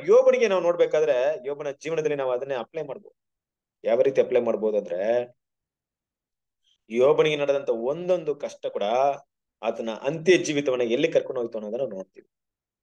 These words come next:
ಆ ಕಷ್ಟ ಕೊನೆಯದಾಗಿ ಸಿಕ್ಕಿದಂತ ಪ್ರತಿಫಲವನ್ನ ಗಮನಿಸ್ತೀವಿ. ಅವರು ಆತನ ಉತ್ತಮತೆಯನ್ನ, ಆತನ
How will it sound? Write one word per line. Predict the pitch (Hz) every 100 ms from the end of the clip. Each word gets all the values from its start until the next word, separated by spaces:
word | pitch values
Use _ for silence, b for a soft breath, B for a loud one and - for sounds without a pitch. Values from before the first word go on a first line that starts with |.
| _ _ _
ಆ | 113
ಕಷ್ಟ | - 131 - 156 107 123 160 - _ _ _ _ _
ಕೊನೆಯದಾಗಿ | 156 180 226 220 214
ಸಿಕ್ಕಿದಂತ | 180 180 165
ಪ್ರತಿಫಲವನ್ನ | 160 165 156 220 208 180 156
ಗಮನಿಸ್ತೀವಿ. | 127 113 107 - _ _ _ _ _ _ _ _ _ _
ಅವರು | 120 131 113 104 - _ 107
ಆತನ | 113 127
ಉತ್ತಮತೆಯನ್ನ, | 117 147 - 196 185 170 156 120 104 113 135 139 135 _ _ _ _ _ _
ಆತನ | 120 143